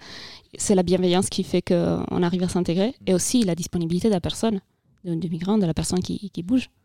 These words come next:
Speaker 2: Mm.
Speaker 1: Hein, euh, si on part avec un état d'esprit ouvert, on aura plus de facilité. Ça, c'est
Speaker 2: C'est sûr.
Speaker 1: évident.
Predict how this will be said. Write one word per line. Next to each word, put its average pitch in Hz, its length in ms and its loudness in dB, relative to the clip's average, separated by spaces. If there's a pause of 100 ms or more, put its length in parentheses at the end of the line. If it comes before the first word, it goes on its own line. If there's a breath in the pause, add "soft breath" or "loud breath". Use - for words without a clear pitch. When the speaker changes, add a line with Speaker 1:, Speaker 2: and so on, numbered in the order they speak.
(240)
Speaker 2:
Mm. - 80 -12
Speaker 1:
Hein, 180 400 0
euh, 160 40 -6
si - 200 -2
on 180 80 0
part 185 180 0
avec 175 260 -4
un 170 160 -2
état 170 200 -2
d'esprit 190 580 -2
ouvert, 190 440 0 (200)
on 175 100 -12
aura 165 160 -4
plus 180 200 -8
de 175 80 -10
facilité. 185 580 -6
Ça, - 160 -4
c'est 170 220 -2 (340)
Speaker 2:
C'est - 120 -18
sûr. 185 60 -2
Speaker 1:
évident. 185 260 0